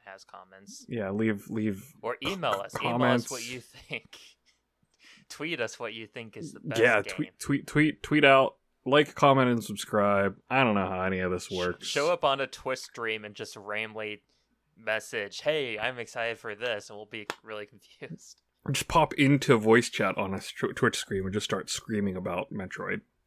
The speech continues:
Speaker 1: Like, you, you're listening to this, like, two years in the future because you just became a fan f-,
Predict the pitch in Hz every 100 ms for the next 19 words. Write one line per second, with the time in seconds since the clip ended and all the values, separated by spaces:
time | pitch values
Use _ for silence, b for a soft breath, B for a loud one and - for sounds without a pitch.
0 | _ _ _ _ - 120 - 143 127 127
1 | 139 143 - 123 - 127 117 123 107 -
2 | 135 120 117 123 113 107 - 113 104 120
3 | 101 110 101 107 117 - 113 - 110 104
4 | - 101 104 101